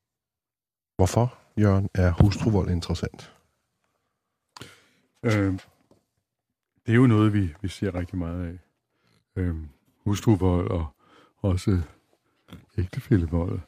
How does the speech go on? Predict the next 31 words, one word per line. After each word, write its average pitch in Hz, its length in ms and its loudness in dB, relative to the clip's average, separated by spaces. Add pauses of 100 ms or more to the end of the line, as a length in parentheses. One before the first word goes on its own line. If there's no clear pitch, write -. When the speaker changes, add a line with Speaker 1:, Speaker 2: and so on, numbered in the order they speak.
(340)
Speaker 2:
Og 90 140 2
vi 87 60 2
ser 98 220 0
det 90 140 2
både 92 280 4 (520)
psykisk 87 460 -4
og 98 60 -2
fysisk. 87 460 -8
Det 101 60 4
er 92 40 6
jo 92 60 6
især 101 300 4
det 90 320 0
fysiske, - 600 -4 (720)
at 104 100 4
vi 104 100 6
interesserer 104 440 2
os 92 160 0
for, 95 200 2
eller 87 140 2
får - 140 -2
mulighed 95 300 4
for 90 140 2
at 82 40 -2
undersøge. 92 460 0 (420)
Men 98 100 -2
jeg 95 80 2
mener 95 200 2
personligt, 98 560 -2
at 85 180 -4 (500)
den 80 320 -2